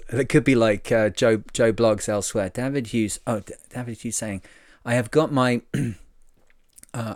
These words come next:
oldest computer that I do my, um, my, uh, um, podcast on," right? It can run the software that records the podcast quite nicely.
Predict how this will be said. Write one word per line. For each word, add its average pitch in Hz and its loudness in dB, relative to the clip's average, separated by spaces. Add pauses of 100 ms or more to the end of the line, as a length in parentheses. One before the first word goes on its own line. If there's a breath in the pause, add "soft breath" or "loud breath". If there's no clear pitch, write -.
oldest 151 2
computer 123 -2
that 107 -2
I 104 0
do 113 0
my, 104 -4
um, 98 -6
my, 101 -6
uh, 90 -10 (800)
um, 90 -10 (480)
podcast 117 -4
on," 101 -12
right? 117 -6
It 143 -4
can 127 2
run 131 0
the 120 0
software 107 -4
that 101 -8
records 110 -2
the - -14
podcast 131 -4
quite 92 -4
nicely. 131 -2